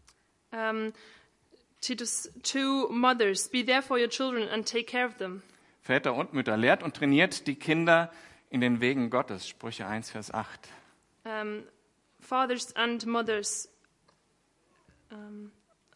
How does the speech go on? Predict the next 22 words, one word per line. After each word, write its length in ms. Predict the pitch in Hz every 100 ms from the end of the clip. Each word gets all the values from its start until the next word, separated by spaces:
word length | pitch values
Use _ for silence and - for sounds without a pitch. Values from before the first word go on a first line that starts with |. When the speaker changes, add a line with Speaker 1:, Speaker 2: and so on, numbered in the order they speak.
| _ -
Speaker 1:
listen, 280 | 240 240 240
my 120 | 233
son, 260 | 233 254 247
to 100 | 240
your 140 | 233
father's 360 | 233 269 277 262
instructions 720 | 240 - - 247 - 214 208
and 120 | 208 214
do 80 |
not 240 | 226 247 -
forsake 440 | 233 - 226 214
your 60 | 226
mother's 320 | 220 214 214
teaching. 520 | - 233 220 214 175 190 - _ _ _ _ - - - - - _ _ _ _ _ _ _ _ _ _
Speaker 2:
Ähm, 280 | 113 110 117
Vater, 440 | - 135 165 139 117
ähm, 520 | 151 127 127 127 117 110 -
Väter, 540 | - 139 165 175 170 170
reizt 420 | 117 135 190 -
eure 200 | 147 139
Kinder 260 | 131 151 160
nicht, 460 | 156 180 - -